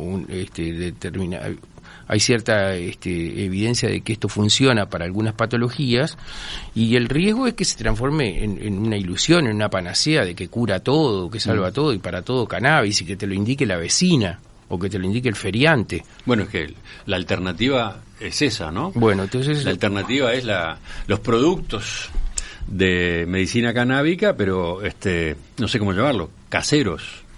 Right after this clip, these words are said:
Speaker 1: Bueno, porque esto
Speaker 2: Clandestinos.
Speaker 1: en gran parte eso está pasando, y,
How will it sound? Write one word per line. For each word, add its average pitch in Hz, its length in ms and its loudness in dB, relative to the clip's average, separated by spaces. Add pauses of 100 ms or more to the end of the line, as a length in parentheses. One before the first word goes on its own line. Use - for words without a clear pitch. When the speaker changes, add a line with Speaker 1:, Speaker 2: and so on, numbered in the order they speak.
(100)
Speaker 1:
Bueno, 127 220 6
porque 131 260 2
esto 120 120 6
Speaker 2:
Clandestinos. 104 840 2
Speaker 1:
en 147 100 4
gran 160 240 4
parte 196 260 2
eso 208 100 0
está 190 240 2
pasando, 80 600 -2
y, 90 120 -14